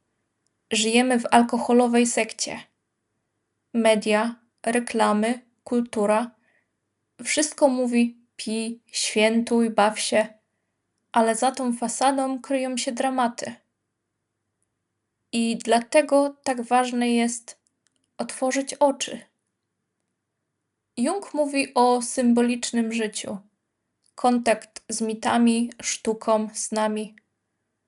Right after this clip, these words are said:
To właśnie w nich libido znajduje swoje prawdziwe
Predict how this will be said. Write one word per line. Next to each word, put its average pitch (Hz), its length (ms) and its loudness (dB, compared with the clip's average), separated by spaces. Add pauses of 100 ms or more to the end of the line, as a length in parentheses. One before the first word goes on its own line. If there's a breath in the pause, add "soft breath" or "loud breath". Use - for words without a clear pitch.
(680)
To 269 80 -2
właśnie 277 480 2
w 240 80 -2
nich 285 300 -2
libido 233 460 0
znajduje 226 480 -2
swoje 226 360 -4
prawdziwe 220 800 0